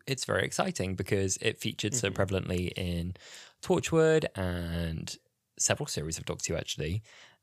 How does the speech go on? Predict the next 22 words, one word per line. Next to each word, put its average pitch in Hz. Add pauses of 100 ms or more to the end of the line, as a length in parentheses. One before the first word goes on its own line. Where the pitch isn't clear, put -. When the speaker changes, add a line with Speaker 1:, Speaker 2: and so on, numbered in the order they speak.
(140)
Speaker 1:
Um, 85
Speaker 2:
Mm. -
Speaker 1:
they 185
moved 294
away 226
from 202
it, 190
I 156
feel, 175
later 147
on. 87
I -
feel -
like 147
they 147
used 135
it 110 (100)
much 113
more 98
heavily 85
in 90
series 82